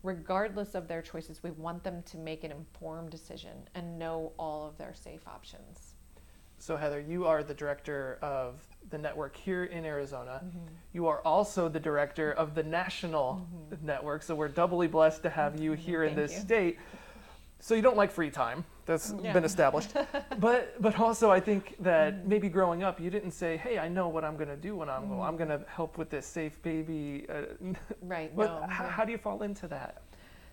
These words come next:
Speaker 1: So yes, my history is as I'm a pediatric E R nurse, and I've been a nurse for twenty, over twenty years. Um, we had this moment in time where a fifteen-year-old checked into the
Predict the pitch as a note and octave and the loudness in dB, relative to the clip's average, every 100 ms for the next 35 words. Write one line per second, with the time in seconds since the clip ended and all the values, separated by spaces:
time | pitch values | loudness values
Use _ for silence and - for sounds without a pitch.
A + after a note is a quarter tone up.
0 | - - F#3+ F#3 F#3 G3 F#3 A#3 - G#3 | -16 -8 -4 -4 -2 0 0 -2 -4 -6
1 | E3+ D#3+ D#3 D3+ D3 - - D#3+ D#3+ D#3 | -4 -6 -4 -4 -4 -8 -12 -8 -8 -8
2 | - D#3 D#3 F3 D3+ D3+ D3 C#3+ C#3 C#3+ | -8 -6 -6 -10 -14 -12 -12 -12 -14 -16
3 | - - D#3 D3 D3 D3+ D3+ D3+ - F#3 | -18 -18 -14 -14 -12 -12 -10 -10 -8 -10
4 | E3+ F#3 F#3 G3 G3 - F#3+ G#3 G#3 G#3+ | -8 -6 -4 -4 -4 -4 -4 -4 -4 -4
5 | G3+ F#3+ D#3+ D#3 E3 E3+ - - D#3+ D#3 | -2 -2 -2 -2 -4 -8 -16 -12 -10 -8
6 | D3+ D#3 - - - - G#3 G#3 F#3 F3 | -10 -12 -18 -20 -10 -6 -4 -2 -2 -2
7 | E3+ F3 - - F3 F#3 F3 F3 - F#3+ | -4 -6 -10 -14 -8 -4 -4 -6 -8 -4
8 | F#3 F3+ E3 E3 - D#3 D#3+ D#3 D3+ - | -4 -4 -8 -10 -8 -8 -6 -4 -4 -4
9 | D3+ D#3 G3 - G3+ F3 E3+ D#3+ D#3 - | -8 -8 -10 -8 -8 -6 -4 -4 -4 -8
10 | D#3 - - D#3 - D#3+ | -12 -12 -14 -14 -14 -12